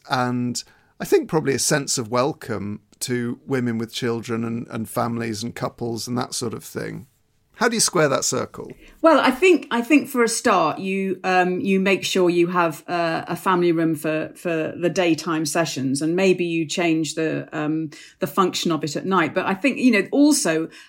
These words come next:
Speaker 2: I mean, it might be very different since I, you know, had Alfie Brown as a babe in arms, and, you know, you go into a pub with a babe in arms, an, an insensate kind of babe in arms, and they say, "No, we don't allow any babies."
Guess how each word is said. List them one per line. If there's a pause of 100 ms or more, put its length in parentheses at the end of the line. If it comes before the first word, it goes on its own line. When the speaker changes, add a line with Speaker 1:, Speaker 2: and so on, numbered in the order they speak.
(220)
Speaker 2:
I
mean,
it
might
be
very
different
since
I,
you
know,
had
Alfie
Brown
as
a
babe
in
arms, (320)
and,
you
know,
you
go
into
a
pub
with
a
babe
in
arms,
an,
an
insensate
kind
of
babe
in
arms,
and
they
say,
"No,
we
don't
allow
any
babies."